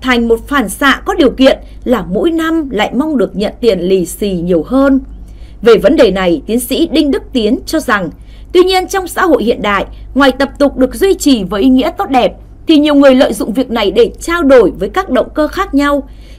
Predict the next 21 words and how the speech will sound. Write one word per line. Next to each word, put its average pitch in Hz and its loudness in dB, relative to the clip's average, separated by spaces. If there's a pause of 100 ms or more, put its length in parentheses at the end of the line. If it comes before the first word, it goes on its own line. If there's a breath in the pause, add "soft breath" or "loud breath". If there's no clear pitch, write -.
Chẳng 247 0
hạn 277 2
như 370 -4
hối 359 2
lộ, 294 4 (320 loud breath)
nhận 262 4
hối 302 4
lộ 320 4
bằng 214 -2
việc 220 -2
lì 214 -4
xì, 196 -2 (220 loud breath)
hoặc 302 -4
lợi 294 4
dụng 254 -2
chuyện - 0
lì 277 4
xì 285 0
để 226 6
chạy 277 -2
chức 453 -2